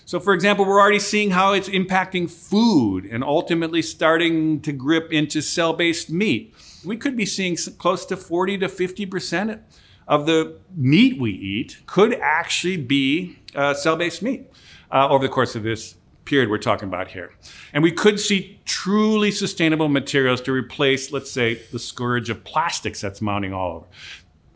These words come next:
All these things in the biotech field could help our ongoing challenge of dealing with climate change. I think we could see a complete inversion of how we produce things, a fundamental shift to actually grow things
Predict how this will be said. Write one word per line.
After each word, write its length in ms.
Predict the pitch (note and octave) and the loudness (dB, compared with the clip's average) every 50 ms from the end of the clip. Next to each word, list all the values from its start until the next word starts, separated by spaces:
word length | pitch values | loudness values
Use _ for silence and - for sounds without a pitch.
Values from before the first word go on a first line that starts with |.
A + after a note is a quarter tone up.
| _ _ | _ _
All 320 | - G#3+ A#3 C4 C#4 C#4 C#4 | 0 2 4 4 4 4 4
these 260 | C#4 B3 A3+ - - | 4 4 2 2 2
things 240 | A3+ A3 G#3 G3+ F3 | 0 0 2 2 2
in 80 | F3+ | 2
the 100 | E3 D#3 | 2 2
biotech 540 | C3 - D#3 D#3 D3+ D#3 D#3 D3+ - D3 C3+ | 2 4 4 4 4 4 2 0 -2 -4 -4
field 320 | - - C#3+ C#3+ C3 B2 - | -4 -2 -2 0 0 -2 -4
could 240 | - - F3 F3+ | -4 -2 0 0
help 320 | D#3+ B2 D#3 E3 D#3+ D#3+ D3 | 0 2 2 2 4 4 4
our 100 | C#3 C3 | 4 4
ongoing 560 | - B2+ B2+ B2+ C3 B2 B2+ B2+ B2 B2 A#2 | 4 2 2 2 2 0 0 0 0 -2 -2
challenge 440 | - - - B2+ B2 A#2 A2+ G#2+ A#2 | -4 -4 -4 -2 -2 -2 -2 -4 -6
of 120 | G#2+ G2 | -8 -8
dealing 300 | - - A#2+ A#2+ A#2+ A2+ | -6 -4 -2 -2 -2 -2
with 140 | A2 G#2+ - | -4 -6 -6
climate 420 | - - B2 B2 B2 A#2 G#2+ G#2 | -8 -4 -2 -2 0 0 -2 -2
change. 240 | - - G2+ G#2 G2+ | -4 -6 -6 -4 -4
I 80 | A2+ A2 | -6 -6
think 160 | A#2+ C#3 - | -6 -4 -2
we 140 | A#2+ C#3 C#3+ | 0 -2 0
could 240 | - F3 F3 D3 - | 2 0 0 0 0
see 240 | - F3+ F#3 F3 | -2 0 0 2
a 80 | D#3 D3 | 0 0
complete 640 | - - D3+ C#3 C#3 - - - F#3+ G#3 G#3+ G#3+ G#3 | 0 -2 -4 -4 -4 -8 -12 -8 -4 -4 -2 -2 -2
inversion 460 | F#3+ E3 C3+ C#3+ C#3 C3+ A#2 A#2+ A#2+ | -2 0 2 2 2 0 0 -2 -6
of 80 | A2 G2+ | -4 -2
how 160 | A#2+ B2 A#2+ | -2 0 0
we 100 | A#2 A2+ | -2 -4
produce 500 | - - A#2 G#2 G2 A2+ G#2+ G2 - - | -4 -6 -8 -6 -4 -4 -4 -4 -6 -8
things, 380 | - G#2+ F#2 E2+ F2 - - - | -8 -8 -8 -8 -8 -12 -12 -12
a 100 | C3+ B2 | -12 -12
fundamental 840 | - - _ _ E3 E3+ F#3+ G3 F#3+ F#3 F3 D#3+ D3 C#3+ C#3 B2+ A#2 | -14 -14 _ _ -6 -4 -2 -2 0 0 2 2 2 2 2 0 -2
shift 440 | - - - C3+ A#2+ G2 - - - | -4 -4 0 0 0 0 -2 -4 -10
to 140 | C3 B2+ - | -10 -8 -6
actually 340 | B2+ B2 - - A2+ A2 | -6 -6 -6 -8 -10 -10
grow 460 | A2 G#2+ A2 A#2+ C3+ C#3+ D3+ D#3 D#3+ E3 | -12 -8 -4 -2 0 2 4 4 2 2
things 540 | D#3+ - - B2+ G2+ F#2 F#2+ G2 - - | 0 -2 -4 -4 -2 -4 -6 -8 -10 -12